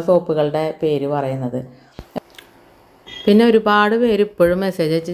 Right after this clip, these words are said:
ചോദിക്കാറുണ്ട്, മോൾഡുകൾ ഏതൊക്കെയാണ് ഉള്ളത്, എത്ര ഗ്രാമിൻ്റെയാണ്, ഏതൊക്കെ മോഡലുകൾ ഉണ്ടെന്ന് ഇപ്പോഴും ചോദിക്കാറുണ്ട്. അതുകൊണ്ടാണ് ഇടയ്ക്ക് വീണ്ടും ഞാൻ ഈ മോൾഡിനെ കുറിച്ചിട്ട്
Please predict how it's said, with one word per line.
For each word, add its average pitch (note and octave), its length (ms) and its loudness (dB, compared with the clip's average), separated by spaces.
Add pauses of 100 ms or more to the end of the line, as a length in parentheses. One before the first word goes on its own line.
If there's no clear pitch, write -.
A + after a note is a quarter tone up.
ചോദിക്കാറുണ്ട്, D#3 720 0 (800)
മോൾഡുകൾ F#3 420 2 (160)
ഏതൊക്കെയാണ് E3+ 560 0
ഉള്ളത്, D3 340 -2 (320)
എത്ര D#3+ 180 -2 (120)
ഗ്രാമിൻ്റെയാണ്, D3+ 680 0 (220)
ഏതൊക്കെ D#3+ 360 -2 (100)
മോഡലുകൾ D3+ 600 2
ഉണ്ടെന്ന് D3+ 380 2 (160)
ഇപ്പോഴും G#3 520 2
ചോദിക്കാറുണ്ട്. C#3 680 -2
അതുകൊണ്ടാണ് E3+ 580 0 (100)
ഇടയ്ക്ക് D#3 320 -4 (520)
വീണ്ടും E3+ 340 4
ഞാൻ F3+ 220 2
ഈ - 100 0
മോൾഡിനെ D#3 400 2
കുറിച്ചിട്ട് D#3 340 -2